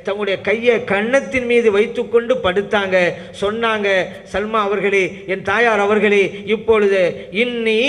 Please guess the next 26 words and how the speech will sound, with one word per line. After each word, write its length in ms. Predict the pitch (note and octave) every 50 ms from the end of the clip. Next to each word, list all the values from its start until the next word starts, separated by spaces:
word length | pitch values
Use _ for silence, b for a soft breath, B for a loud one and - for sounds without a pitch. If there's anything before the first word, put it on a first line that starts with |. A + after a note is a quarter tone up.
| C#4+ A3 D3+ A2 - - - - - D3+ F3+
"மக்பூலத்துன் 960 | F#3+ F#3+ - F3 E3 E3+ G#3+ C4+ C#4 C4+ A#3+ A#3 A3 - - G#3 F#3+ F#3 E3
அல் 200 | - E3 E3+ E3+
ஆன், 360 | D#3+ F3 E3+ E3+ D#3 C3 - - -
எனது 460 | D3 E3 E3 F3 E3+ D#3 D#3 D#3+ D3+
உயிர் 340 | E3 G3+ A3 C4 C#4 G#3+ -
இப்போது 500 | D#3+ D#3+ - - E3+ E3 D#3+ C#3+ D3 B2+
பிரிய 360 | G#2+ E3 E3 G#3 A3+ - C4+
போகிறது" 800 | - - E3+ D#3+ D#3 C#3+ C3+ C3 C3 C3 B2+ B2+ C3+ C3+ B2+ A#2 A2+ A2+ B B B B B
என்று 260 | E3 F#3+ G#3 G3+ F3+ -
சொன்னார்கள். 580 | F#3+ F#3 F#3 F#3 F#3 E3+ D#3 E3 D#3 D3 -
கொஞ்ச 280 | - E3+ F3+ F#3 F#3+ F#3+
நேரத்தில் 460 | F#3+ F#3+ G3 G3 G#3 G3+ G3+ A3+ A3+
உயிர் 260 | F#3+ D#3+ E3 F3+ D#3+
பிரிந்து 260 | C3 D#3+ D#3+ E3 D#3+
விட்டது. 500 | D#3+ D#3 C3+ A#2+ D3+ D3+ D3+ D#3 D3 A#2+ B B B B
அலி 240 | C#3+ F3 G3 A#3
ரலியல்லாஹு 460 | A3+ G3 G3 G3 G#3 G3+ F#3+ F#3 F#3 F3
அன்ஹு 100 | E3+ E3
வந்தாங்க, 520 | E3 F3 G3 G3 G3+ F#3+ F#3 F#3 F3 D#3+
நடந்ததையெல்லாம் 760 | C#3 D3+ D#3+ F3 F#3 F#3 F3+ F3+ E3+ F3 F3 E3+ F3 F3 E3
நான் 140 | D#3 D3 C#3+
சொன்னேன். 440 | - D#3+ D#3 E3 E3+ E3+ D#3+ C3+ B B B B
அகமதிலே 600 | D3+ D#3 D#3+ F3+ F#3 F#3 F#3 F3+ F3 E3 D#3+ D#3 -
பதிவு 240 | D3 C#3+ C#3+ D3+ C#3
செய்யப்பட்ட 460 | - C#3+ C#3 A#2+ B2 B2+ A2+ A#2+ B2
ஹதீஸ். 520 | G#2+ A2+ A#2+ B2 A#2+ A2+ A2 - - -